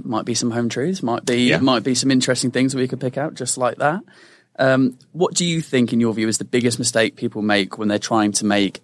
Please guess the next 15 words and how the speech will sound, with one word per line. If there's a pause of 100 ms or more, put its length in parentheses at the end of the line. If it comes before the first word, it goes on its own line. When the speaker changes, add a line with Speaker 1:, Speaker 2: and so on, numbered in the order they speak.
Speaker 1:
a
positive
change
in
their
life,
whether
that
be
they
want
to
get
fitter
or